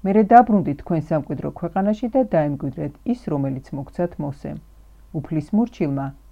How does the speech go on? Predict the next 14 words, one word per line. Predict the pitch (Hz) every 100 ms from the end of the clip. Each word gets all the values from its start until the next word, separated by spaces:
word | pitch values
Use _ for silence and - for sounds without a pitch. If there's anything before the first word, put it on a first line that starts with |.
| - -
იორდანეს | 196 226 214 226 220 214
გაღმა | 208 202 202 202
აღმოსავლეთის | 147 139 135 - 156 151 - 139
მხარეს. | - - - - - - - - - - - - - -
პასუხად | - 233 247 - 269
უთხრეს | 143 - 151 156 156
იესოს. | 139 - - 156 - - - - - - - - - -
რაც | 214 277
გვიბრძანე, | - 285 - 214 160
ყველაფერს | - 185 202 202 190 -
შევასრულებ | 190 180 180 185 185 180
და | 220
ყველგან | 214 165 147 151
წავალთ, | 143 147 139 147